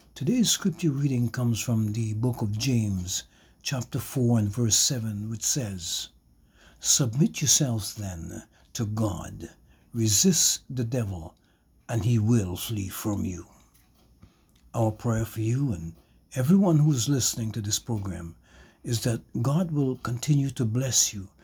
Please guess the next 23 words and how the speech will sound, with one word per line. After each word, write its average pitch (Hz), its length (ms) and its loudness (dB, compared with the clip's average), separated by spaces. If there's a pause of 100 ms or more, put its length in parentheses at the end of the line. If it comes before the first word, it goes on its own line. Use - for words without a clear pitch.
(260)
and 143 140 -4
to 165 80 0
protect - 560 -6
you 107 240 -2 (160)
from 120 240 -2
the 110 160 -4 (100)
evil 110 220 -2
one. 90 400 -8 (720)
We 120 80 -4
pray 135 320 -2
this 131 260 2
in 117 280 0
Jesus' 110 480 -2
name. 90 280 -8 (1000)
Amen. 95 340 -2 (1400)
The 160 180 6
act 233 320 0
of 165 380 2
submission 127 640 2
is 110 220 -2
not 160 240 6
always 131 480 -2
viewed 110 600 -4